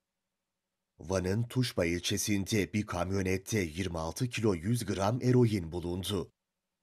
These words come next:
İl Emniyet Müdürlüğü'nün açıklamasına göre uyuşturucu ticareti, nakli veya depolanmasının önlenmesine yönelik çalışmalar kapsamında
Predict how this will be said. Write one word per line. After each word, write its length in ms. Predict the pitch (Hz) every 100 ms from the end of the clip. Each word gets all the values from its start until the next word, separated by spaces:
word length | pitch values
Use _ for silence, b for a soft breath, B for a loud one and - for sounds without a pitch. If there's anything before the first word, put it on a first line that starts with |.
| _ _ _ _ _ _ _ _ _ _ _ _ _ _ _
İl 120 | 104
Emniyet 500 | 113 117 117 120 123
Müdürlüğü'nün 680 | 123 123 123 110 110 98 117
açıklamasına 760 | 117 120 127 123 120 120 - 110
göre 460 | 82 90 92 98 - -
uyuşturucu 640 | 95 92 - 98 95 113
ticareti, 840 | 98 90 104 90 90 - 104 73 85
nakli 400 | 85 - 117 107
veya 360 | 95 104 101
depolanmasının 880 | 95 92 120 123 117 117 117 117 131
önlenmesine 680 | 123 120 120 117 - 117 135
yönelik 460 | 131 123 117 113
çalışmalar 640 | - 92 92 101 98 107 120
kapsamında 920 | 92 - 98 85 87 92 110 92